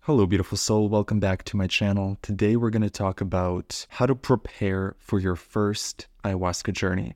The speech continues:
I'm gonna dive into my personal experience with ayahuasca, the lessons I learned, and what I would do if this was my very first time, how I would prepare, what are the most important things that you can do before you go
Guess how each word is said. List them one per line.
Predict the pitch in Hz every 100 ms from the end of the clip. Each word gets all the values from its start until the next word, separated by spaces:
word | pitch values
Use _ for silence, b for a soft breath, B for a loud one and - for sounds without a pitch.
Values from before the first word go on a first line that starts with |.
| 113
I'm |
gonna | 113 110
dive | 110 107
into | 104 -
my | 107 95
personal | - - 123 - 127
experience | 117 - 120 110
with | 113
ayahuasca, | 110 107 110 107 - - 104
the | 98
lessons | 90 92 101 - 117 107
I | 104
learned, | 98 98 95 95 95 -
and | 110 101 95
what | 85 98 104
I | 117
would | 120 113 101
do | 101 101 98 -
if | -
this | 107 -
was | 104
my | 98 92
very | 101 95
first | 92 104 101 -
time, | 101 - 113 127
how | - - 110 110
I | 117
would | 113 -
prepare, | 101 - 98 95
what | 110
are | 117
the | 113
most | 107 98 -
important | 95 - - 117 117 113 107
things | 107 101 98 -
that | 101 -
you | 113 113
can | 113 95
do | 92 104 110
before | 101 92 - 101
you | 95
go | 98 104 98 95